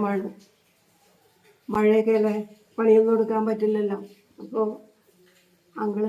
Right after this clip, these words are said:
നേരത്തെ കഴിച്ചു, ടി വിയും കണ്ടുകൊണ്ടിരിക്കുക, വയനാട്ടിലെ കാര്യങ്ങൾ കണ്ടുകൊണ്ടിരിക്കുക. എന്തൊരു കഷ്ടമല്ലേ. എപ്പോ വേണേലും, ആർക്കും എപ്പോ വേണേലും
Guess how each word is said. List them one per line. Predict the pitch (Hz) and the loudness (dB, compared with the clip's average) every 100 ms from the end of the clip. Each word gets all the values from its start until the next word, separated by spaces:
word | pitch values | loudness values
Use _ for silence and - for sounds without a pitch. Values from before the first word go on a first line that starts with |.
| 226 | -2
നേരത്തെ | 220 214 208 220 226 | -2 -4 -4 -4 -2
കഴിച്ചു, | 214 208 - 226 240 - - _ | -4 -6 -6 -4 -4 -8 -20 _
ടി | 226 214 214 | -6 -4 -2
വിയും | 220 226 | -4 -4
കണ്ടുകൊണ്ടിരിക്കുക, | 208 208 208 220 196 214 214 202 | -4 -2 0 0 0 -2 -2 -4
വയനാട്ടിലെ | 196 196 202 202 202 214 220 | -6 -4 -4 -2 -4 -2 -4
കാര്യങ്ങൾ | 202 196 208 214 214 | -4 -4 -2 0 0
കണ്ടുകൊണ്ടിരിക്കുക. | 196 202 208 208 202 185 208 170 - - _ _ _ _ _ _ 403 _ _ _ _ _ _ 240 | -2 0 2 2 -2 -4 -4 -4 -12 -20 _ _ _ _ _ _ _ _ _ _ _ _ _ -12
എന്തൊരു | 208 208 214 | -8 -6 -6
കഷ്ടമല്ലേ. | 226 214 - 202 202 208 - - _ _ _ _ _ _ - - - - - _ _ _ - 208 | -8 -10 -10 -8 -6 -8 -12 -20 _ _ _ _ _ _ -16 -16 -16 -20 -20 _ _ _ -10 -8
എപ്പോ | 220 220 | 0 2
വേണേലും, | 220 202 208 214 208 | 4 2 0 -2 -4
ആർക്കും | 208 202 208 208 214 | -4 -6 -6 -4 -6
എപ്പോ | 214 214 | -4 -2
വേണേലും | 214 202 202 | -2 -2 -4